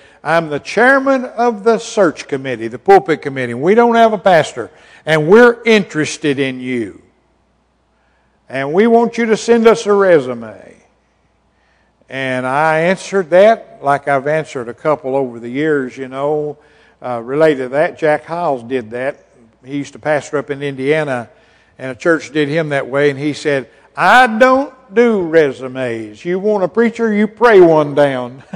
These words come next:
<laughs> And I refused to do it. Well, buddy, right here they come. I mean, they just, they just was bound and determined and everything. And they, uh, anyway, uh,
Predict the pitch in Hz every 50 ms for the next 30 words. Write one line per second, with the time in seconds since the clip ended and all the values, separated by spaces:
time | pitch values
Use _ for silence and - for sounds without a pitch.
0 | - _ - 220 - - 233 - - - - 208 - - - - - - _ _
1 | - 139 143 151 170 180 175 170 160 156 143 - 190 180 180 180 165 143 - -
2 | 147 135 147 196 185 139 107 101 - _ - 131 127 139 139 135 127 120 123 143
3 | 160 185 208 226 220 185 - - - - _ _ - - 123 127 139 147 156 165
4 | 170 175 - - - - 147 160 175 170 165 170 185 175 175 - 160 127 101 90
5 | - _ _ _ - 127 139 143 143 147 147 143 135 131 117 131 135 143 135 135
6 | 147 147 143 - - 147 139 113 120 135 143 135 139 147 131 - - 123 117 110
7 | 104 _ - 160 170 190 202 190 190 196 185 180 165 - - 151 131 123 110 101
8 | 104 _ _ _ _ _ _ _ - 135 147 156 147 135 120 - 135 131 127 120
9 | 117 - _ _ _ _ _ - - 170 170 170 196 233 240 214 160 - - -
10 | - - - - _ - 160 151 143 139 143 - - 175 202 220 214 196 175 175
11 | 175 180 185 190 180 156 143 135 139 - - 143 139 131 127 - - 139 143 151
12 | 151